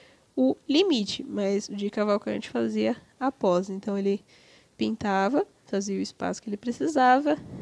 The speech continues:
e aí depois ele ia lá e contornava. Eu vou tentar fazer o meu patinho, que eu já falei pra vocês, fica ali no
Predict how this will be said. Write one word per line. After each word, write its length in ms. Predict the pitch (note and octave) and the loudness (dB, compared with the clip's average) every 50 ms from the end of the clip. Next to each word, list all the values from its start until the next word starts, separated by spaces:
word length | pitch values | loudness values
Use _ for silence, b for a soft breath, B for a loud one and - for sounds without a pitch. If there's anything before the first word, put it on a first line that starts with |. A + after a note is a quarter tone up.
| - - _ | -14 -12 _
e 100 | - C4+ | -2 0
aí 180 | C4 B3+ B3+ B3 | 2 2 2 2
depois 680 | B3 C#4 C#4+ - - - A#3 G#3+ G#3+ A#3 - B3 - - | 2 0 -2 0 0 0 0 2 2 0 -2 -4 -6 -4
ele 180 | - A#3 A#3 A#3 | -4 -2 0 0
ia 100 | A#3+ A3+ | 0 0
lá 140 | G#3+ G3+ G#3 | 0 -2 -2
e 40 | G#3+ | -4
contornava. 760 | _ - A#3 A3+ - - C4 C4 A#3+ - - - F#3 G#3 - b b b b b b b b b b b b b b - | _ -10 -12 -10 -6 -6 -6 -6 -6 -6 -8 -8 -10 -12 -14 b b b b b b b b b b b b b b -4
Eu 100 | - C#4 | -2 0
vou 100 | D4 C#4 | 2 2
tentar 320 | C#4 D#4+ D#4 D#4 D4 C#4+ C#4+ | 4 4 2 4 4 4 4
fazer 300 | - C#4 C4+ B3+ B3+ B3 | 4 2 2 4 2 2
o 40 | B3 | 2
meu 160 | B3 A#3+ A#3+ | 2 0 0
patinho, 640 | - - A#3 A#3 - - - A3+ G#3+ A3 A#3 C#4 D4 _ _ _ _ _ _ - | 2 2 2 2 0 -4 -4 -4 -4 -2 -4 -4 -6 _ _ _ _ _ _ -6
que 100 | - A3+ | -4 -2
eu 80 | G#3+ | -2
já 100 | G#3+ G3+ | -2 -2
falei 240 | G#3 - G#3+ G3+ G3 | -4 -4 -2 -4 -4
pra 160 | G3 - G#3 | -4 -4 -6
vocês, 440 | G3+ G3 A3 - - C4 C#4 C#4 - | -4 -4 -6 -4 -2 -2 -2 -2 -2
fica 220 | - G#3+ - - G#3 | -6 -12 -6 -6 -4
ali 160 | G3+ G3+ G#3 | -4 -4 -4
no 280 | G3+ G3+ F#3+ F#3+ G3+ | -4 -4 -4 -4 -6